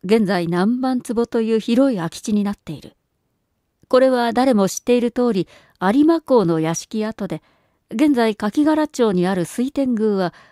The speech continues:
もっとこの邸内にあったのである。一龍斎広重の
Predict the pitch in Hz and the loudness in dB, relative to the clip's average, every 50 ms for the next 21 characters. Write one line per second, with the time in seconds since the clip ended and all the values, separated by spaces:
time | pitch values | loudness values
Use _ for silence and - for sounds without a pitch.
0 | _ - - 214 254 - - 196 160 - - 185 196 254 285 294 - - 311 311 | _ -4 -2 -2 -2 -2 -2 -6 -4 -2 0 0 2 2 0 0 -2 0 0 0
1 | 294 254 214 190 180 175 170 185 196 _ - 196 180 165 156 156 151 147 156 156 | 0 0 -2 -2 0 0 -2 -2 -4 _ -8 -8 -6 -6 -6 -6 -8 -8 -10 -12
2 | - _ _ _ _ _ _ _ _ _ _ _ _ _ _ _ _ _ _ _ | -16 _ _ _ _ _ _ _ _ _ _ _ _ _ _ _ _ _ _ _
3 | _ _ _ _ _ _ _ _ _ _ _ _ _ _ _ _ _ _ - 240 | _ _ _ _ _ _ _ _ _ _ _ _ _ _ _ _ _ _ -4 -4
4 | 240 - - 320 311 330 320 302 - - - 196 180 170 160 - 214 233 269 262 | -2 2 2 4 6 6 4 4 2 0 0 0 0 0 0 0 2 2 2 0
5 | - 226 190 208 196 180 180 175 - | 0 -4 -4 -2 0 0 0 0 -2